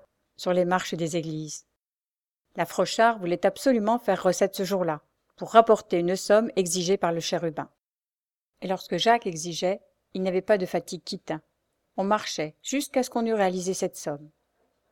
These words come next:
Impitoyable pour elle-même, la mégère l'était également pour la malheureuse, qu'elle surmenait sans scrupule et sans pitié. Et comme Louise semblait ne plus pouvoir avancer, la cynique créature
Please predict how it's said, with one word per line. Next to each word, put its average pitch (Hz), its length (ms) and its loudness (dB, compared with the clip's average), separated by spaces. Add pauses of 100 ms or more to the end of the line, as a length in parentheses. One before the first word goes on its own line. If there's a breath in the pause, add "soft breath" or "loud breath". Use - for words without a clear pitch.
(640)
Impitoyable 220 680 4
pour 175 180 0
elle-même, 208 420 0 (360)
la 180 100 2
mégère 196 400 2
l'était 180 420 -2
également 180 420 4
pour 180 160 -2
la 165 100 2
malheureuse, 170 640 0 (340)
qu'elle 185 160 2
surmenait 208 520 0
sans 262 220 -4
scrupule 220 600 -2
et 196 80 -4
sans 175 200 -4
pitié. - 420 -16 (840)
Et 165 60 -16
comme 170 240 0
Louise 214 280 -2
semblait 180 400 2
ne 180 80 0
plus 196 200 -6
pouvoir 185 340 -2
avancer, 160 500 -4 (440)
la 170 80 -6
cynique 247 420 0
créature 202 680 -4